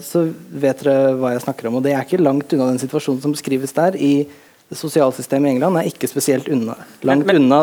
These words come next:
Speaker 1: situasjonen i dagens nav, som ikke lenger er et sikkerhetsnett for de som faller utenfor arbeidslivet av ulike grunner, men en slags fabrikk som skal produsere mest mulig effektive vedtak.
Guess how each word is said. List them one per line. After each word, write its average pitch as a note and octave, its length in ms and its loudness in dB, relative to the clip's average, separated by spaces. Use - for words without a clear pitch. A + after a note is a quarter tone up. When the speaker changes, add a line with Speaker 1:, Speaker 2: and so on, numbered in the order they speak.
Speaker 1:
situasjonen D3 720 -2
i B2 40 0
dagens B2 480 -2
nav, C3 360 -2
som E3 160 0
ikke G3 240 2
lenger E3 260 4
er D3 300 4
et - 80 -10
sikkerhetsnett C#3+ 840 -2
for E3 160 0
de C3+ 160 4
som D#3 120 0
faller C#3 280 2
utenfor C3+ 300 0
arbeidslivet B2 420 -2
av C#3+ 100 4
ulike B2+ 200 -2
grunner, D3 220 2
men F3+ 120 2
en D#3 80 0
slags D#3 160 -2
fabrikk C3+ 540 -4
som C#3+ 100 -4
skal C#3 140 -2
produsere C#3+ 640 0
mest C3 200 0
mulig C#3+ 160 0
effektive C3 480 -4
vedtak. A#2 460 -4